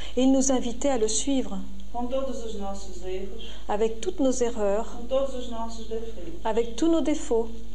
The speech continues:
Speaker 2: E é preciso também que pensem-, pensemos um pouco quanto à perfeição.
Speaker 1: Et il faut d'abord, il faut aussi que nous réfléchissions un peu à propos de la perfection.
Speaker 2: Porque eu tenho certeza que todos aqui desejam ser perfeitos.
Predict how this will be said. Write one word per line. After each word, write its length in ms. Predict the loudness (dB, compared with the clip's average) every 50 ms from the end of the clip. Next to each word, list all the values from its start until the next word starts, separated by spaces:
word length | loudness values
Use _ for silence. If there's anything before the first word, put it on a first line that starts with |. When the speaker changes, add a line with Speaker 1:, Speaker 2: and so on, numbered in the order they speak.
| -2 -2 -2 -2 -2
Speaker 2:
E 80 | 0
é 60 | 0 2
preciso 500 | 2 2 2 2 2 0 0 0 0 0
também 400 | 0 0 0 2 2 2 2 2
que 100 | 2 0
pensem-, 680 | -2 -2 0 2 2 2 2 2 2 2 4 2 2 2 0
pensemos 480 | 0 2 2 2 2 2 2 2 2 2
um 160 | 0 0 0
pouco 360 | 0 0 0 0 0 0 -2 -2 -2
quanto 300 | -2 -2 -2 -2 -2 -2
à 80 | -2
perfeição. 600 | -2 -2 -2 -2 0 0 0 0 0 -2 -2 -2 -2 -2 -2 -2 -2 -2 -2 -2 -2 -2 -2 -2 -2 0
Speaker 1:
Et 80 | 2 2
il 80 | 2 2
faut 220 | 2 0 0 2
d'abord, 300 | 2 2 2 2 0 0 2
il 120 | 2 2 2
faut 160 | 2 2 2
aussi 260 | 2 2 2 0 0
que 120 | 0 0
nous 100 | 0 2
réfléchissions 680 | 2 2 2 2 0 0 2 2 0 0 0 2 2 2
un 140 | 2 2
peu 260 | 0 0 0 0 0 2
à 120 | 0 0
propos 320 | -2 -2 -2 -2 0 0 0
de 80 | 0
la 80 | 0 0
perfection. 640 | 0 -2 -2 0 0 0 0 0 -2 -2 -2 -2 -2 -2 -2 -2 -2 -2 -2 -2
Speaker 2:
Porque 180 | -2 -2 0 0
eu 100 | 0 0
tenho 160 | 2 2 2 4
certeza 640 | 4 2 0 0 0 0 2 2 2 0 0 0
que 100 | -2 -2
todos 400 | -2 0 0 0 0 0 0 0
aqui 500 | 0 0 -2 -2 -2 -2 -2 -2 -2 -2 -2 -2 -2
desejam 480 | 0 0 0 0 0 0 0 0 0 0
ser 160 | 0 -2 -2
perfeitos. 480 | -2 -2 -2 -2 -2 -2 -2 -2 -4 -4